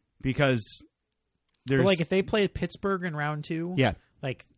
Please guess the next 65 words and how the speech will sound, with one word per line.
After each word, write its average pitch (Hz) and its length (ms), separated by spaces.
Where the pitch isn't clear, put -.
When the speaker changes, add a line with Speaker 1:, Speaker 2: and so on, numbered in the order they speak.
Speaker 2:
that's 165 220
a 151 60
really 139 300
fun 110 300
game, 101 340
really 131 200
Speaker 1:
Oh, 165 180
Speaker 2:
interesting 95 260
Speaker 1:
and 127 100
I 151 40
think 147 100
Speaker 2:
game. 180 80
Speaker 1:
they 185 80
could 143 140
do 147 180
it. 90 180
Speaker 2:
Yeah. 110 280
Speaker 1:
If 196 220
they 254 180
were 320 140
to 277 60
get 214 160
home 165 220
field 147 260
the 117 80
whole 120 140
way 110 160
through, 127 420
I, 123 200
you 143 180
know, 104 180
and 151 260
the 160 40
Super 160 300
Bowl 160 180
is 156 100
played 160 240
in 156 80
Kansas 160 300
City, 160 200
I 120 40
think 127 160
they 110 140
would, 101 300
they 113 160
would 92 120
win 92 140
it 85 80
all. 80 160
Speaker 2:
Yeah. 110 300
Speaker 1:
I 123 80
do. 107 160
But 127 140
Speaker 2:
Uh, 120 220
Speaker 1:
you 262 100
don't 294 160
think 247 120
that, 190 120
you 170 120
think 202 140
the 180 60
Steelers 196 400
are 190 40
gonna 190 140
crumble? 170 540